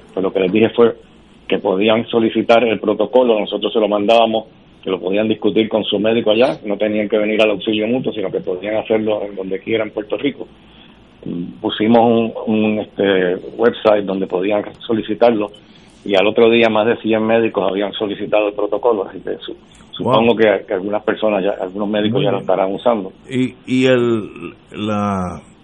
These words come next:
Speaker 2: estoy pensando en inglés, occupancy, lo, lo que, la, las camas que están ocupando los pacientes en el, en el auxilio mutuo, que usted sabe,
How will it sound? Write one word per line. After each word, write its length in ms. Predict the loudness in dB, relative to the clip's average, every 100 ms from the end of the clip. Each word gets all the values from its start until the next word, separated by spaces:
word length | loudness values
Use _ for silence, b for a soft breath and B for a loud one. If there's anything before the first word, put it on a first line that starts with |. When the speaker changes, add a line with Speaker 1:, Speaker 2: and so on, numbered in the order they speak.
| -20
Speaker 2:
estoy 380 | -20 -12 -8 -4
pensando 420 | -4 -2 -2 -2
en 60 |
inglés, 240 | -2 -2 -2
occupancy, 800 | 0 -2 0 -2 -2 -4 -4 -8 B B B
lo, 420 | -2 2 2 0
lo 160 | -2 -2
que, 100 | -2 -6 -12 -20 -6 -2
la, 220 | -2 -2
las 140 | -4 -4
camas 340 | -4 -2 -2
que 60 | -2
están 200 | -4 -4
ocupando 640 | -4 -4 -2 -2 -2 0 0
los 140 | -2
pacientes 520 | -2 -4 -4 -4 -2 -2
en 140 | 0 0
el, 120 | 0 -4 -6 -6
en 160 | -2
el 100 | -2
auxilio 400 | -2 -2 2 2
mutuo, 320 | 0 -2 -4
que 60 | -4
usted 220 | -4 -2
sabe, 240 | -2 -4